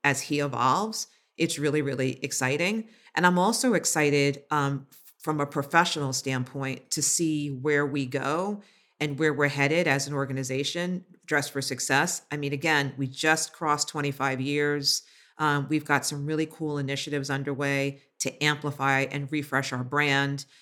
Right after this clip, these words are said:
um, to amplify our technology, to amplify our operational efforts.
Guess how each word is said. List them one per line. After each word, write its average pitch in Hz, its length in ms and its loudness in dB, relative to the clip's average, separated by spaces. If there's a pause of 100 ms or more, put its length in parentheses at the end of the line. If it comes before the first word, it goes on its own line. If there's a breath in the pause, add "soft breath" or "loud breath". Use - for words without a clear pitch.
(160 soft breath)
um, 135 200 0
to - 240 -6
amplify 143 500 0
our 135 120 2
technology, 139 880 -2
to - 320 -8
amplify 139 640 -2
our 135 260 0
operational 139 680 -2
efforts. 175 520 0